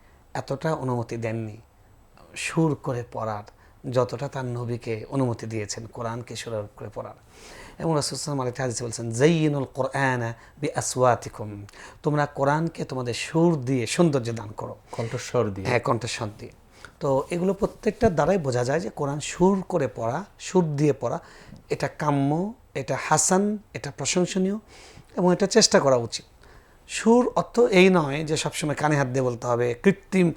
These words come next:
Speaker 1: মানে, সেটাতে সুরারোপ করতে হবে। আপনার যা কণ্ঠ আছে, এটাকে অন্তর থেকে, অন্তর থেকে মায়া দিয়ে, ভালোবাসা দিয়ে তেলাওয়াত করা। আরেকটি হাদিসে এটা এসছেও যে আল্লাহ রাসূল সাল্লাল্লাহু আলাইহি ওয়াসাল্লাম বলছেন যে, আহ, ইয়াতাগান্না,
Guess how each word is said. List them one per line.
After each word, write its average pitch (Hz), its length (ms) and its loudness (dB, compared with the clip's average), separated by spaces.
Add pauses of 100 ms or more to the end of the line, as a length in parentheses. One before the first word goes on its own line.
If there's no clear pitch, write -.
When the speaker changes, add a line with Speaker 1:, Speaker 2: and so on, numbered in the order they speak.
(360)
Speaker 1:
মানে, 143 340 2
সেটাতে 131 540 -2
সুরারোপ 143 420 0
করতে - 240 -8
হবে। 170 100 -2 (100)
আপনার 202 400 0
যা 196 140 6
কণ্ঠ 156 320 -2
আছে, 185 320 -2 (580)
এটাকে 151 520 -4 (160)
অন্তর 156 440 4 (140)
থেকে, 110 320 -8 (440)
অন্তর 147 300 -2 (100)
থেকে 185 220 -8
মায়া 127 340 -2
দিয়ে, 117 300 -6
ভালোবাসা 127 460 2
দিয়ে 117 180 -12 (120)
তেলাওয়াত 113 380 -2
করা। - 180 -12 (360)
আরেকটি 170 220 0
হাদিসে 170 340 0
এটা 139 220 -4
এসছেও 135 440 -2 (420)
যে 147 80 -4
আল্লাহ 127 140 2
রাসূল - 220 -2
সাল্লাল্লাহু 127 420 -4
আলাইহি 170 240 -2
ওয়াসাল্লাম 117 920 -6
বলছেন - 0 -
যে, - 400 -16
আহ, 135 60 -10
ইয়াতাগান্না, 131 720 0